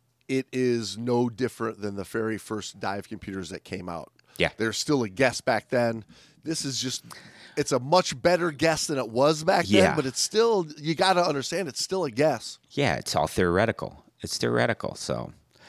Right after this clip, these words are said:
Speaker 2: it's decompression theory, not law.
Speaker 1: A G Clark says, "As I have already stressed, if you wish to take up diving,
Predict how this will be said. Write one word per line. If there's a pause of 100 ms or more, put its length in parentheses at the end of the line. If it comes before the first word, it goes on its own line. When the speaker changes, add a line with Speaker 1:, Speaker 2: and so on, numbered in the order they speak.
(460)
Speaker 2:
it's
decompression
theory, (680)
not (160)
law. (760)
Speaker 1:
A
G
Clark (400)
says, (560)
"As
I
have
already
stressed, (380)
if
you
wish
to
take
up
diving,